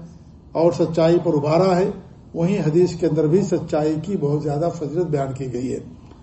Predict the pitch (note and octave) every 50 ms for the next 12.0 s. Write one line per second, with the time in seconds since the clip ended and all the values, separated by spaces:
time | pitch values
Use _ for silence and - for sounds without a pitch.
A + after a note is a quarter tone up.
0 | - - - - - - - D3+ E3 E3+ E3+ D#3 E3+ E3 D#3+ F#3+ G3 F#3 F#3+ F3
1 | E3 D#3+ - - F3 E3+ E3+ - D#3+ D#3+ F#3 G#3 F#3+ - - E3+ E3 - - -
2 | - - - - - - - - - - - - - - E3+ E3+ E3+ E3 D3+ D#3
3 | D3+ E3+ E3+ E3+ G#3 G3 G3 G3 G3 G#3+ G#3+ A3 - - - - - - - -
4 | - - - A3+ G#3+ F3+ F3+ F#3 F#3 F#3 F#3 F3+ F3+ F#3 F#3+ F3+ - - F#3+ -
5 | - - G3+ G#3 G#3+ B3+ - - - - - - - - - - - - D#3 E3
6 | F#3 E3+ F#3 F3 D#3+ D#3+ - G3 F#3+ G3+ - - - G#3 G#3 - - F#3 F3+ E3
7 | E3+ E3+ E3+ E3 E3+ E3 F#3 F#3 E3 E3 D#3 D#3+ D#3+ D3 C#3+ C#3+ D3 C#3+ - -
8 | - - - - - - - - - - - - - - F#3 F3 F3 F#3+ G3 G3+
9 | F#3 F#3+ F3+ - G#3 F#3+ F3 - - G3+ G3+ - G3+ F#3+ F3+ E3+ F#3+ F#3+ F3+ -
10 | F#3+ E3+ D#3 F3 D#3+ D3 E3 D#3 D#3 E3 F3 F3 D#3 D3 E3 F#3+ F#3+ F#3 E3 D#3
11 | - D#3 C#3 C#3 D#3 - - - - - - - - - - - - E3+ E3 G3